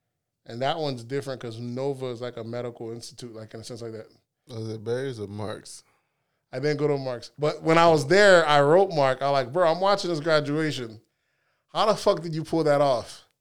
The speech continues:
Speaker 1: 'Cause there's so much people graduating. Like, that shit's
Speaker 2: What you
Speaker 1: taking
Speaker 2: mean,
Speaker 1: forever.
Speaker 2: pull what off?
Speaker 1: 'Cause then what happened is everybody walked, and then Mark, and they called everybody's name, and Mark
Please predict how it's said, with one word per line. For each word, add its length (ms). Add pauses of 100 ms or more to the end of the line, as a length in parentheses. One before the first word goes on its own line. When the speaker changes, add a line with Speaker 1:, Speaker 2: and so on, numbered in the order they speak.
(880)
Speaker 1:
'Cause 200
there's 200
so 260
much 260
people 220
graduating. 640
Like, 120
that 100
shit's 160
Speaker 2:
What 80
you 60
Speaker 1:
taking 140
Speaker 2:
mean, 60
Speaker 1:
forever. 360
Speaker 2:
pull 260
what 140
off? 340 (120)
Speaker 1:
'Cause 220
then 120 (140)
what 120
happened 340
is 220
everybody 520
walked, 600 (180)
and 220
then 160
Mark, 320
and 100
they 60
called 240
everybody's 360
name, 140
and 100
Mark 200